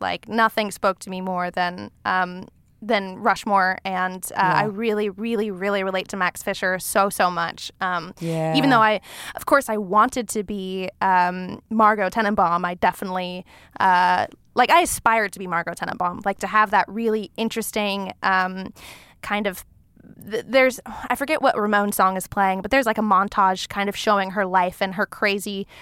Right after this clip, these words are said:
Speaker 1: twenties and, like, all the things she's done. And I'm just like, "That's, that's what I want. I wanna be cool like that." But I definitely was more like Max Fisher.
Speaker 2: Yeah, I get it. Boy, that's,
Speaker 1: <laughs>
Speaker 2: he really, you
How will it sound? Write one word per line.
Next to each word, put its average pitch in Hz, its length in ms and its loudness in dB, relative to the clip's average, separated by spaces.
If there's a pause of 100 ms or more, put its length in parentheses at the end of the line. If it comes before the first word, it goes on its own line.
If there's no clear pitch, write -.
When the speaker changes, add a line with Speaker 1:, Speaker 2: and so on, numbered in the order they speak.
(100)
Speaker 1:
twenties 190 500 -2
and, 202 80 -10
like, 190 140 0
all 196 100 4
the 202 80 -2
things 196 300 -4
she's 190 240 -10
done. 180 300 0
And - 60 -8
I'm - 120 -8
just 180 100 -10
like, - 160 -16
"That's, - 500 -10
that's 214 240 -8
what 226 60 -4
I 220 140 2
want. 214 500 2
I 214 60 4
wanna 247 200 4
be 220 140 -4
cool 269 260 4
like 233 220 4
that." 185 300 2
But 196 100 0
I 190 60 0
definitely 196 320 -4
was 202 120 -6
more 220 140 -6
like - 160 -8
Max - 240 -12
Fisher. - 300 -14 (200)
Speaker 2:
Yeah, 185 420 2 (100)
I 180 100 -2
get 170 240 0
it. 151 200 -2 (120)
Boy, 160 320 -2
that's, 208 380 0 (180)
Speaker 1:
<laughs> 294 220 -6
Speaker 2:
he 302 100 2
really, 302 300 4
you 320 100 4